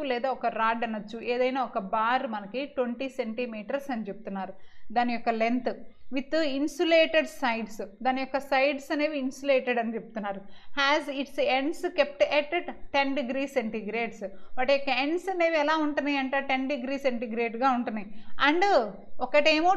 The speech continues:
టెన్ డిగ్రీ సెంటిగ్రేడ్స్, ఇంకొకటేమో సిక్స్టీ డిగ్రీ సెంటిగ్రేడ్స్,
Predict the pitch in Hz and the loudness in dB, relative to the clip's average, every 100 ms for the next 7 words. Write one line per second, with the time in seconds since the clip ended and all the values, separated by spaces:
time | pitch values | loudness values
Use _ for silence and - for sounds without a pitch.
0 | 311 285 302 285 302 294 247 240 208 208 | 4 2 0 0 0 0 0 -2 -4 -4
1 | 202 202 - 254 269 330 359 339 330 370 | -6 -12 -8 -6 -4 -4 -2 -2 0 0
2 | 427 359 - 330 285 247 254 254 220 208 | -2 -6 -6 -2 -2 -2 -2 -2 -4 -6
3 | 202 196 196 | -6 -8 -8